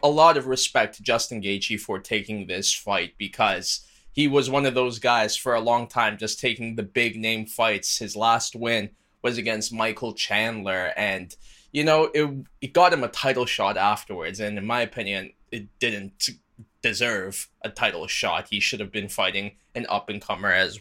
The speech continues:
well. And I get it. I get why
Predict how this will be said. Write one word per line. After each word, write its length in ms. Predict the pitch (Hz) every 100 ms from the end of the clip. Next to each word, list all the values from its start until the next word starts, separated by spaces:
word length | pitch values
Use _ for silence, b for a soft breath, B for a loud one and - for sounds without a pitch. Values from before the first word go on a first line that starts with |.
| -
well. 320 | 101 98 87 82
And 320 | 110 95 - B B
I 120 | - 139
get 240 | 147 110
it. 220 | 90 - -
I 120 | 113
get 220 | 127 127
why 460 | 117 117 113 110